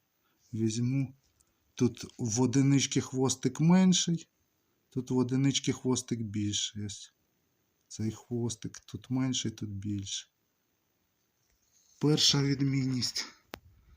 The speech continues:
Зараз, друзі, переверну і другу відмінність покажу. Це ж без лупи, без нічого, це візуально можна побачити. Дивимося на молоток. На саме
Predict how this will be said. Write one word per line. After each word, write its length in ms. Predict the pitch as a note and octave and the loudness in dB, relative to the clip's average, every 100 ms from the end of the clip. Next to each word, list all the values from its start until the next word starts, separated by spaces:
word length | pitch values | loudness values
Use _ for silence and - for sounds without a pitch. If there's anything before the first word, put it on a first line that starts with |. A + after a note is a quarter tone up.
| - - _ - | -18 -18 _ -12
Зараз, 400 | G#2+ A#2 A#2 A2+ | -6 -2 -2 -2
друзі, 340 | A#2 B2 B2 | -4 -4 -6
переверну 800 | B2 B2 A#2+ A#2+ B2+ B2+ B2+ A#2+ - _ _ _ _ _ _ - | -4 -4 -2 -2 0 0 0 -2 -6 _ _ _ _ _ _ -2
і 80 | |
другу 380 | A2+ A#2+ A#2 A2+ | 0 4 2 4
відмінність 680 | G#2+ A2+ A2+ A2 A2 A2 - | 2 2 2 2 2 -2 -6
покажу. 520 | G2+ - G#2 G2 G#2+ _ _ _ _ _ _ | -16 -12 -12 -12 -16 _ _ _ _ _ _
Це 140 | - A2 | -4 -2
ж 80 | A2 | 0
без 240 | A#2+ A#2+ | 0 0
лупи, 280 | C#3 - C#3+ | -2 0 0
без 240 | A#2+ A#2+ | 0 0
нічого, 400 | B2 A2+ - A2 | 0 -2 -2 -4
це 160 | A2 A2+ | -2 0
візуально 540 | A2 G#2 B2 A2+ G#2+ | 0 -2 0 0 0
можна 360 | A2 A2 G#2 G#2+ | 0 0 -2 -8
побачити. 720 | - G2+ G2+ G#2 G2 - - - - - _ _ _ _ _ _ _ _ _ _ _ _ _ _ _ _ _ _ - _ _ _ - | -8 -10 -6 -6 -6 -10 -18 -20 -20 -20 _ _ _ _ _ _ _ _ _ _ _ _ _ _ _ _ _ _ -20 _ _ _ -12
Дивимося 640 | G#2+ C3 D3+ D3 C#3 - C3 | 0 6 8 8 6 4 4
на 140 | B2+ | 4
молоток. 840 | B2+ C3 B2 A#2 - G#2+ G#2 - _ _ _ _ _ _ _ _ _ _ - _ _ _ _ _ _ _ _ _ _ | 4 4 2 0 -2 -2 -2 -8 _ _ _ _ _ _ _ _ _ _ -20 _ _ _ _ _ _ _ _ _ _
На 140 | A#2 A2 | 0 0
саме 460 | - A#2 A#2+ A2 | 2 2 4 2